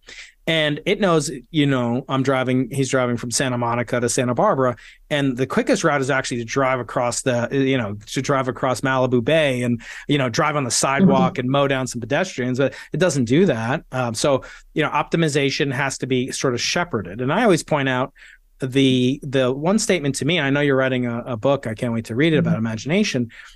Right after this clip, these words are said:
Speaker 1: Now, Einstein said a lot of things. One of the things he said is, "Imagination is more important than knowledge." I always say, you know, like, "That's great, but I don't want my, you know, m-, my, uh, surgeon to say, 'Oh, well, I'm gonna try this creative new procedure when I,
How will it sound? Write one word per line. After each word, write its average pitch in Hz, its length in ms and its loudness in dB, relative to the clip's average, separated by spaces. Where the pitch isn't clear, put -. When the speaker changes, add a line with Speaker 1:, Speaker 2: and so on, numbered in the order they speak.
Speaker 1:
Now, 165 100 -2
Einstein 226 380 2
said 196 140 2
a 156 40 4
lot 143 240 4
of 127 100 0
things. - 340 -10
One 165 140 2
of 185 80 4
the - 20 2
things 165 140 2
he 143 80 -2
said 131 200 0
is, 117 100 -4
"Imagination 151 800 0
is 120 180 -6
more 165 320 4
important 131 540 0
than 113 160 -4
knowledge." 131 560 0
I 135 140 0
always 131 180 2
say, 131 160 0
you 123 120 0
know, 110 240 -4
like, 120 160 -10
"That's 147 180 -2
great, 214 240 2
but 139 140 0
I 139 40 2
don't 170 120 0
want 170 120 0
my, 135 200 -2
you 139 100 0
know, 110 120 -2
m-, 123 480 -2
my, 120 300 0
uh, 110 180 -4
surgeon 143 500 2
to 131 100 -2
say, 127 140 -2
'Oh, 143 100 2
well, 180 100 4
I'm 196 120 4
gonna 196 240 2
try - 180 2
this 165 180 0
creative 262 500 2
new 202 160 4
procedure 180 680 2
when 135 140 2
I, 131 180 2